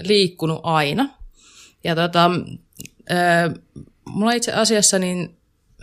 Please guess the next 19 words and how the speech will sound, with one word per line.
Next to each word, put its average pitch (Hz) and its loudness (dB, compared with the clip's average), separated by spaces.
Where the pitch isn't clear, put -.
no 175 -4
mä 190 0
ennen 226 2
harrastin 170 2
siis, 170 0
ennen 185 -2
kuin 165 -6
muutin 170 -4
Jyväskylään, 160 0
niin 151 -4
ratsastusta. 196 0
Mä 151 0
olin 156 0
aina 165 2
tallilla. 190 2
Mä 170 -6
olin 160 -2
semmoinen 151 -8
hevosaivo. 190 -2